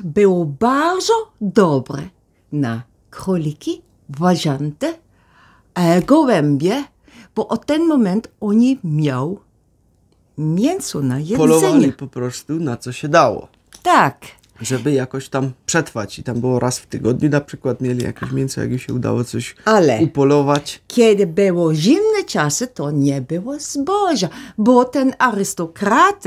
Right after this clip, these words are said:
Speaker 1: w średniowieku też przyjechał na ten ludzi, na
Speaker 2: No, nam były też zabierane różne rzeczy.
Speaker 1: I w zimnie ten nie, ten najbiedniejszy ludzi, który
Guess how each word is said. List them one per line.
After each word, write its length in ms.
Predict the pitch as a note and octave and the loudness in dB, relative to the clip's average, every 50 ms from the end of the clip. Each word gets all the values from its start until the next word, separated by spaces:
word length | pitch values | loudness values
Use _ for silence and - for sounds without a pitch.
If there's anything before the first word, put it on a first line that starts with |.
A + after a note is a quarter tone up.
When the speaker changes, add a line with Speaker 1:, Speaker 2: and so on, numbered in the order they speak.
| F#3+ | -6
Speaker 1:
w 40 | F#3+ | -4
średniowieku 1080 | - - - A3 A3+ A#3+ B3 - - A3+ G#3+ F#3 D3+ D3 C#3 C#3+ D3 C#3 - - A3+ A#3 - _ _ _ _ _ _ _ _ _ | -2 -2 -2 -2 -2 -4 -4 -6 -4 -4 -2 -2 -2 -4 -4 -4 -4 -6 -4 -6 -8 -8 -8 _ _ _ _ _ _ _ _ _
też 340 | - E4+ F4+ F4 - - - _ _ _ _ _ _ _ - | 0 0 0 0 -2 -4 -6 _ _ _ _ _ _ _ -8
przyjechał 500 | - - D4+ D#4 C#4 A#3 A3+ G#3+ G3+ G3+ | -4 -2 0 2 2 4 4 4 4 2
na 180 | G#3+ G#3+ G#3+ | 0 0 -2
ten 280 | G#3 - A#3+ A3 G#3+ G#3 | -2 -2 -2 0 2 2
ludzi, 400 | F#3+ F3 F3 F3+ - A#3+ C4+ _ - | 2 2 2 0 -4 -6 -12 _ -12
na 120 | A3 G3 - _ _ _ - - - - - - - - - - - F3 E3+ | -12 -12 -14 _ _ _ -12 -10 -10 -10 -10 -12 -12 -12 -10 -8 -6 -4 -2
Speaker 2:
No, 260 | D#3+ C3+ A#2 A#2 A#2 | -2 -2 -2 -2 -4
nam 240 | B2+ C3+ C3 C#3+ C#3 | -4 -4 -4 -2 -2
były 200 | B2 A#2+ A#2+ A2+ | -2 -2 -2 -4
też 160 | - - A2+ | -6 -8 -10
zabierane 640 | A#2+ - F2 D#2 - - A#2 D2+ D2 A2 A2+ F#2+ C2 | -6 -6 -6 -4 -2 -2 -2 -2 -2 -4 -4 -6 -6
różne 400 | D2 - C#2+ - - - - - | -8 -8 -10 -10 -12 -12 -12 -12
rzeczy. 260 | - - - - - D#4+ | -10 -12 -8 -2 2 4
Speaker 1:
I 300 | D#4+ D#4+ E4+ F#4 F#4 E4+ _ _ _ _ | 4 6 4 2 2 -2 _ _ _ _
w 80 | - A#3+ | -4 0
zimnie 640 | A#3+ A3+ A#3 C#4 D#4+ E4 E4+ F4 F4 F4 F4+ G4 A#4+ C#5+ C5+ - _ _ _ _ _ _ _ _ _ _ _ _ _ _ _ _ _ - | 0 2 4 4 4 2 2 0 -2 -2 -2 0 -2 -2 -2 -8 _ _ _ _ _ _ _ _ _ _ _ _ _ _ _ _ _ -2
ten 240 | - D4+ D#4+ F#4+ G#4 G#4+ G4+ - | 2 2 4 4 2 0 -4 -4
nie, 520 | C4+ B3+ B3+ C4+ C#4 C#4+ D4 D#4 D#4+ D#4+ - - _ - F#3 - _ _ _ _ _ _ _ _ _ _ _ _ | 2 4 6 8 8 8 6 4 0 -4 -6 -8 _ -20 -20 -20 _ _ _ _ _ _ _ _ _ _ _ _
ten 280 | - B3+ C4+ C4+ C4 B3+ | -4 -2 0 2 2 2
najbiedniejszy 1200 | B3 A#3+ B3 A#3+ G3+ G3 F#3 - B3 - - C4+ C#4 D4+ F4 E4+ - - - E4 F#4 F4+ E4 D#4 | 2 2 0 0 -2 -4 -4 -4 -4 -2 2 4 4 4 4 2 -2 -4 -4 -2 -2 0 0 2
ludzi, 420 | D4+ C4+ A#3+ - - - A#3+ B3+ | 2 0 -2 -2 -4 -6 -6 -6
który 640 | - - C4 C4 _ _ - D4 C4+ B3 A3+ A3 A3 | -6 -6 -8 -8 _ _ -2 0 2 2 2 0 -2